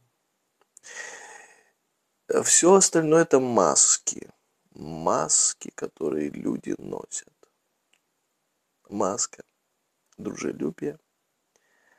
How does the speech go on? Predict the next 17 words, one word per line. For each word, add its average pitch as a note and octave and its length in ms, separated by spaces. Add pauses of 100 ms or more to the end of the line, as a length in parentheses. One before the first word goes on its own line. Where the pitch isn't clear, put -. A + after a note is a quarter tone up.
(240)
а - 120
маска G#2 520 (1800)
такой - 300
хороший - 560
человек, - 720
да, - 160 (1200)
умеет B2 360
себя A2+ 300
вести G2 340
в F#2+ 100
обществе. - 680 (440)
Кто B2 360
себя - 560 (140)
хорошо - 480
ведёт - 360
в - 60
обществе? - 540